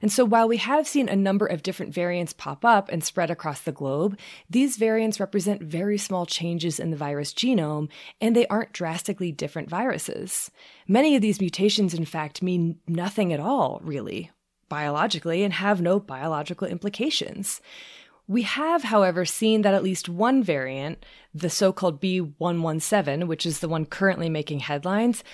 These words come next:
does seem to be more transmissible than other variants.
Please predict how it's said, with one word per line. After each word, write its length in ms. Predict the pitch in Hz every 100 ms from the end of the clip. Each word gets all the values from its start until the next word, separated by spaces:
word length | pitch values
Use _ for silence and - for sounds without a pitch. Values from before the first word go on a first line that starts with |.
| - - 160
does 360 | 202 214 254
seem 260 | - 208 196
to 100 | 175
be 120 | 175
more 180 | 165 156
transmissible 840 | - 165 147 151 151 151 139 139
than 180 | 143 165
other 180 | 151 147
variants. 640 | 156 214 143 85 160 -